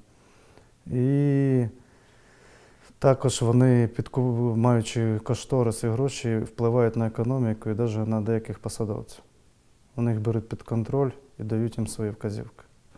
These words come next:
Ну, і таким чином у нас виникають ризики тим, що Росія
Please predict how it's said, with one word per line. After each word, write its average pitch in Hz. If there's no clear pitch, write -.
Ну, 139
і 117
таким 135
чином 131
у 117
нас 120
виникають 113
ризики 123
тим, 117
що 110
Росія 113